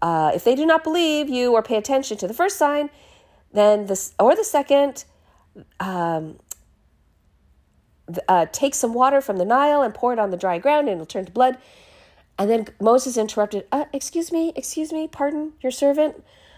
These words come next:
Lord, I have never been eloquent, neither in the past." I think Moses is getting paranoid now, and he's trying to come up with an excuse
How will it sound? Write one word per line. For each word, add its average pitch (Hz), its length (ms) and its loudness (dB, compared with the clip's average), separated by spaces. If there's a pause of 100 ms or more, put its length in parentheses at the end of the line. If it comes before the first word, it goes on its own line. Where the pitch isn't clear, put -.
(100)
Lord, 285 380 4
I 269 100 2
have 233 160 -2
never 262 240 0
been 254 260 2
eloquent, 208 440 -2
neither 240 320 2
in 277 100 2
the 302 60 -4
past." 190 360 -2 (420)
I 302 360 6
think 156 500 2
Moses 233 420 2
is 180 120 -10
getting 160 260 -2
paranoid 202 540 -2
now, - 200 -10
and 156 120 -16
he's 196 160 -10
trying 302 160 -4
to 403 80 -4
come 285 180 -4
up 240 160 -8
with 196 80 -4
an 180 60 -8
excuse - 580 -8